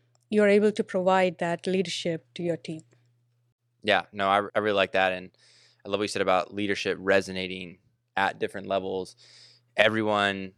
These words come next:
Speaker 2: can be a leader, right? And that just goes back to what I love about pride, taking pride in your work. And that's leadership right there.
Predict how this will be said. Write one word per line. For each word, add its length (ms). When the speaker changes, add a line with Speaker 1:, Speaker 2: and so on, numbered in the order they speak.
Speaker 2:
can 220
be 160
a 80
leader, 380
right? 400
And 140
that 160
just 160
goes 160
back 220
to 120
what 140
I 60
love 360
about 280
pride, 480
taking 240
pride 340
in 80
your 120
work. 480
And 380
that's 240
leadership 380
right 200
there. 340